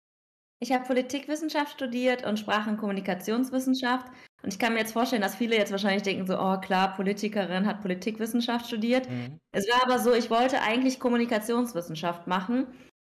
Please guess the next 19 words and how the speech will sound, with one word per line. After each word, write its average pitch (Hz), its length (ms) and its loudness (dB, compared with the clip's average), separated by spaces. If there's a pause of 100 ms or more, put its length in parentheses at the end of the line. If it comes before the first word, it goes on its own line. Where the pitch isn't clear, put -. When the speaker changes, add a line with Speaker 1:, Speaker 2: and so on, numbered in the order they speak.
Speaker 1:
weil 202 160 4
ich 202 80 -4
war 220 80 2
in 220 60 2
dieser 214 180 2
Einführungsveranstaltung. 247 1200 0
Es 202 120 -8
gibt 202 160 -6
ja 185 60 -2
immer 185 100 0
diesen 185 200 -2
Tag 185 240 -2
der 180 120 0
offenen 170 300 -2
Tür, 254 280 4
was 190 160 -2
kann 185 120 -4
man 175 120 -4
studieren? 240 500 0